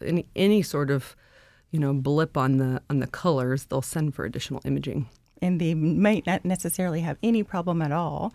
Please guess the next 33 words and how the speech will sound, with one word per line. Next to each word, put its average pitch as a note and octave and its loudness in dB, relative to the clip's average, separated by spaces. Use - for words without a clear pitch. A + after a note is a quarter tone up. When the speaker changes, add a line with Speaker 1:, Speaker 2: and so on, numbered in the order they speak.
Speaker 1:
Correct. C#3 0
Speaker 2:
So F#3+ -2
that's F3 -2
going F3 -2
to F3 0
be F3 -2
increasing D#3+ -2
a D3+ -2
lot D3+ -2
of D3 -4
worry A3 4
and F#3+ 2
anxiety E3 0
as D#3 -4
well. F3 -4
Speaker 1:
Right. D3+ -2
And E3+ 4
then F#3 4
even F#3+ 2
if - -2
the D#3 2
screening D#3+ 2
mammogram D3 2
after C3+ -2
an C3 0
abnormal D3 0
thermogram C#3 -2
is D3+ -4
incorrect, D3+ 0
the C#3+ -2
patients C#3+ -2
are, C3 -2
are C3+ -2